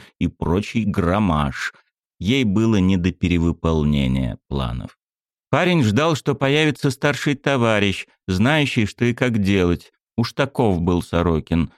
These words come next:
Приучил всех к тому, что он, как бы шутя, способен разрешить любое затруднение.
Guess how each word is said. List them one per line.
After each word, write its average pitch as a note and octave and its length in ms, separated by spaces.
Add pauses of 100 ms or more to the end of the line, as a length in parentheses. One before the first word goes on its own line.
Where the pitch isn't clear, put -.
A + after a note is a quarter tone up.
(180)
Приучил A#2 540
всех E2+ 340
к - 60
тому, G2 360
что E2+ 200
он, E2 100
как E2 220
бы E2+ 100
шутя, F2 380
способен D#2+ 500
разрешить E2 520
любое D#2+ 340
затруднение. G2 880